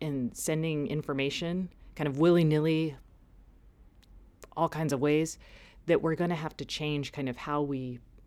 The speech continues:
program and how we do things. Um, so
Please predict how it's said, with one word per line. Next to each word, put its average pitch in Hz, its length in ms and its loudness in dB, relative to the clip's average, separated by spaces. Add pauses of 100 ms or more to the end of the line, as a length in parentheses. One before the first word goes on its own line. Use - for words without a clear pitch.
(140)
program 147 540 0
and 120 100 -2
how 156 140 -4
we 151 100 0
do 165 220 2
things. 123 600 -4 (600)
Um, 131 380 -6 (200)
so 147 540 2